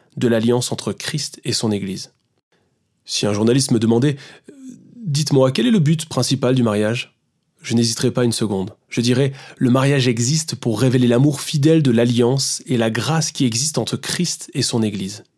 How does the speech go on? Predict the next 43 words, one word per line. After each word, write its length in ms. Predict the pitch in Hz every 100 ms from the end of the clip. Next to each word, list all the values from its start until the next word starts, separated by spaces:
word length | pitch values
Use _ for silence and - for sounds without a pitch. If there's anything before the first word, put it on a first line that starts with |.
| _ _ _ _ _ _ _ _ _ _ _ _ _
C'est 140 | - 131
cela, 200 | - 143
en 60 |
fin 140 | 123 113
de 60 |
compte, 260 | - 104 -
le 80 | 104
sens 220 | 101 95
du 60 |
mariage. 520 | 101 92 92 90 - _ _ _ _ _ _
Ce 140 | - 127
qui 140 | -
signifie 360 | - 117 110 139
que 140 | 127
le 80 | 107
mari 280 | 117 135 135
et 40 |
la 100 | 117
femme, 320 | - 135 151 160 - - -
l'autorité 760 | 127 131 135 139 135 117 - 147
et 60 |
la 100 | 127
soumission, 560 | - 113 101 - 135 175 - - _
ne 60 | -
sont 160 | - 135
pas 140 | 170
plus 240 | 165 170
interchangeables 760 | 139 135 - 135 113 143 151 117 - _ -
que 80 |
ne 100 | 127
le 80 | 120
sont 180 | 113 117
Christ 480 | - 131 131 - -
et 100 | 135
l'Église. 420 | 127 143 143 107 _ _ _ _ _ _ _ _ _ _ _ _
On 60 | 123
ne 80 | 131
peut 200 | 131 160
inverser 320 | 120 - 113
les 80 | 104
rôles. 220 | 95 92 - _ _ _ _ _ _ _ _ _ _ _ _ _ _ _ _ -
Les 220 | 107 135
hommes 240 | 143 135